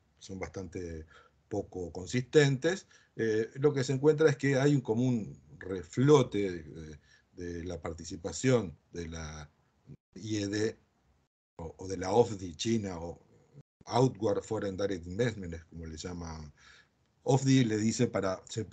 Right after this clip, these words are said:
diferenciarla de la, de la, de la inversión extranjera directa, digamos, ¿no? Este, para ponerle un nombre. Y, entonces,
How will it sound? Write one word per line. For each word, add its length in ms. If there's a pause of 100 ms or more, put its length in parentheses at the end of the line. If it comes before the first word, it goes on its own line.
diferenciarla 800
de 100
la, 280 (200)
de 180
la, 360 (260)
de 140
la 80
inversión 300
extranjera 340
directa, 440
digamos, 360
¿no? 140 (1080)
Este, 220
para 160
ponerle 240
un 100
nombre. 340 (360)
Y, 480
entonces, 380